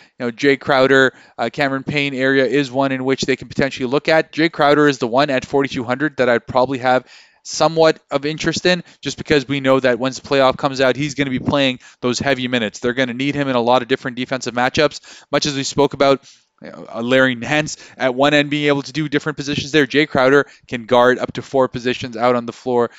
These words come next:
and they're gonna need him all over the place. Maybe not necessarily in this matchup. We probably start to see his price tag become more interesting as we get into tougher and more gritty matchups over there, but still, forty-two hundred is a great spot to be able to go ahead and look at Jay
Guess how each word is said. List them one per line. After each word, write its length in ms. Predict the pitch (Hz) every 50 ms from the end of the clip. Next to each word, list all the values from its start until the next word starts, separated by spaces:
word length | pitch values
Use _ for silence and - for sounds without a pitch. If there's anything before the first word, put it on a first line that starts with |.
| - - _ -
and 140 | 127 127
they're 180 | 123 135 135 131
gonna 160 | 123 135 127
need 220 | 123 127 127 127 127
him 160 | 123 120 -
all 400 | - 117 127 127 123 120 120 135
over 120 | 131 117
the 80 | 120 110
place. 360 | - - 113 98 101 - - - - _ _ -
Maybe 300 | 120 127 135 143 143 151
not 160 | 139 139 139
necessarily 400 | 135 135 123 - 156 143 131 131
in 80 | 123 120
this 140 | 147 151 -
matchup. 280 | 170 160 165 - 170
We 120 | 143 135 131
probably 260 | - 139 127 131 135
start 220 | - - 127 127
to 60 | 123 -
see 160 | - 135 127
his 120 | 123 120
price 260 | - - 131 131 -
tag 240 | - 147 131 135 127
become 320 | 123 117 - 143 127 123 123 - - - - _ -
more 200 | 123 123 123 117
interesting 460 | 131 127 127 139 120 - 151 143 117
as 220 | 117 123 123 120
we 80 | 120 120
get 180 | 120 127 120
into 400 | 90 120 131 123 - 139 135 127 120 - - _ _ _
tougher 400 | - 147 139 - - 143 135 131 - - _ _
and 160 | - 117 127
more 160 | 127 123 117
gritty 400 | 113 104 - 131 135 139 139 139
matchups 420 | 131 127 120 120 - - 131 - -
over 160 | 139 127 127
there, 220 | 127 139 156 175
but 220 | 165 147 135 110 -
still, 400 | - - - 165 147 110 90 - _ _ _ _ _ _ _ _ _ _ - - _ -
forty-two 320 | - 160 156 156 139 151
hundred 240 | 151 156 147 143 143
is 80 | 131 127
a 40 |
great 200 | 110 - 139 143
spot 260 | - - 139 127 127 -
to 60 | -
be 60 | 127
able 140 | 127 120 120
to 80 | 120
go 160 | 120 127 127 123
ahead 160 | 120 123 113
and 200 | 120 120 117 117
look 200 | 117 123 - -
at 340 | 78 110 113 113 113 - - _
Jay 400 | - - 110 107 107 107 107 107